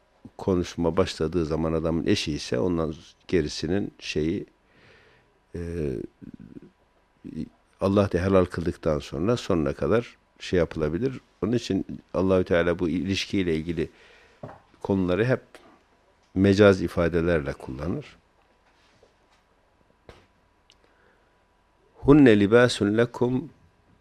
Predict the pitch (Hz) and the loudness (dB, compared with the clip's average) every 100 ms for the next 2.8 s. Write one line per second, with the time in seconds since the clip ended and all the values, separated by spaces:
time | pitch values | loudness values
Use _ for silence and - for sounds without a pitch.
0 | _ - 90 107 123 - 110 110 101 - | _ -2 2 4 4 2 0 0 -4 -10
1 | _ _ _ _ _ _ _ 90 85 82 | _ _ _ _ _ _ _ -4 0 2
2 | 80 - 78 71 78 65 64 | 0 -2 -6 -6 -8 -14 -16